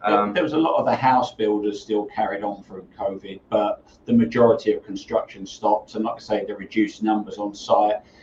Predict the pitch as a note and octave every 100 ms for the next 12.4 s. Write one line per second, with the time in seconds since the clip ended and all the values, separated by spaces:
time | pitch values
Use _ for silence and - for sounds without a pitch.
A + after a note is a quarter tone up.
0 | - - - - B2+ B2 B2+ B2+ A2 G#2+
1 | A2 A#2 A2+ A#2+ - - G#2+ A2 A2+ A#2
2 | A2 A2+ - - G#2+ - G#2+ G#2 A#2 -
3 | G#2 - A2+ A2+ G2+ - B2 A#2 - -
4 | - - - C3 C3+ C3+ B2 A#2 A2+ G#2+
5 | - A2+ A2 A#2 A2+ G#2+ G#2 - - G#2+
6 | G2 G2 - - _ - A#2 - A#2+ A2
7 | G#2 G#2+ A#2+ A2 G#2 G#2+ G#2 G#2+ A2 G#2+
8 | G#2 G#2+ - - G#2 G#2+ G#2 G2+ A#2 A#2
9 | G#2+ G#2 G#2 - G#2+ G2+ A#2 - - C#3+
10 | - A2 - A#2+ A2+ - G#2+ G#2 - -
11 | A#2 G#2+ G#2 - A2 A2+ - - G#2+ G#2+
12 | G#2+ A2 G#2+